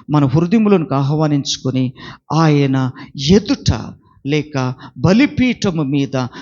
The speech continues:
మన హృదయములను బలిగా అర్పించి,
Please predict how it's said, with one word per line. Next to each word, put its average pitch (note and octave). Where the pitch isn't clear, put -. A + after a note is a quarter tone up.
మన F#3+
హృదయములను E3+
బలిగా B3+
అర్పించి, A3+